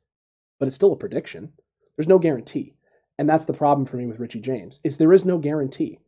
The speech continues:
Um, now, you may be sitting there, and I know Gary's sitting down there right now typing away, "But there's no guarantee with Travis Benjamin either." Look,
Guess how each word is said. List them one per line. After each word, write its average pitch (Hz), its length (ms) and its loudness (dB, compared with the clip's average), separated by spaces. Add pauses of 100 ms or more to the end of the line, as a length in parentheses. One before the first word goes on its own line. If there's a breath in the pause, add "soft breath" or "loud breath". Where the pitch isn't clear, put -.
(400 soft breath)
Um, 139 300 0 (420)
now, 160 140 4
you 156 140 4
may 180 140 4
be 147 80 -2
sitting 139 240 -2
there, 160 140 0
and 190 80 0
I 175 40 0
know 190 120 2
Gary's 208 360 2
sitting 139 180 -4
down 135 180 0
there 175 100 2
right 240 200 2
now 226 140 4
typing 220 300 2
away, 226 180 4
"But 240 280 0 (100)
there's 349 160 8
no 285 140 4
guarantee 240 360 8
with 240 120 6
Travis 254 320 6
Benjamin 311 420 8
either." 349 400 8 (640)
Look, 117 380 -4